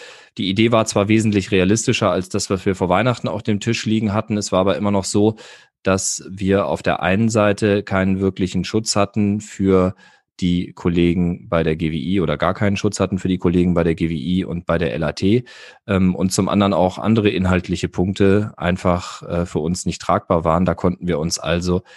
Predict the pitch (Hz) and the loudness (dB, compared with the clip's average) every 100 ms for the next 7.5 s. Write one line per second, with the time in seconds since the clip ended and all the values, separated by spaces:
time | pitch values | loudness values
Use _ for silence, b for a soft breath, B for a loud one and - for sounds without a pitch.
0 | B - 85 87 - 85 80 87 - 82 | B -2 0 0 -2 -4 -2 -2 -2 -4
1 | - 101 - - 113 123 131 131 131 131 | 0 -2 -2 -2 2 4 2 2 0 -2
2 | - - 85 85 - - - - _ 95 | -8 -6 -4 -4 -8 -16 -20 -20 _ 0
3 | 92 87 90 - 87 82 80 80 b b | 2 2 0 -4 -2 0 0 -4 b b
4 | - 92 - 113 101 58 80 85 107 110 | -2 0 0 0 0 0 -2 0 0 0
5 | - 104 101 - - 85 82 82 64 82 | 2 2 0 -6 -10 -4 -4 -4 -8 -8
6 | 85 82 80 80 92 - 101 113 113 110 | -6 -2 -2 -2 -6 -4 -4 -2 -4 -4
7 | 113 110 110 117 | -4 -4 -6 -8